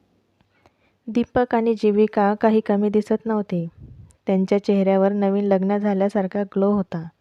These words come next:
गौरव आणि प्रिया एकमेकांच्या हातात हात घेऊन उभे होते.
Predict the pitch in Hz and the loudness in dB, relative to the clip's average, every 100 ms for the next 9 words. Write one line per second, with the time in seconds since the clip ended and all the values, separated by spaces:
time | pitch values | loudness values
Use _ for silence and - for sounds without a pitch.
0 | _ _ _ _ _ _ _ _ - 240 | _ _ _ _ _ _ _ _ 0 4
1 | 240 269 254 247 247 233 208 202 - 214 | 6 6 4 0 -2 -2 0 0 0 -2
2 | 220 214 214 214 233 214 202 214 220 208 | -2 -2 -2 -2 -2 -2 0 -2 0 -2
3 | 208 202 202 208 196 185 202 185 - | -2 0 0 0 -2 0 0 0 -4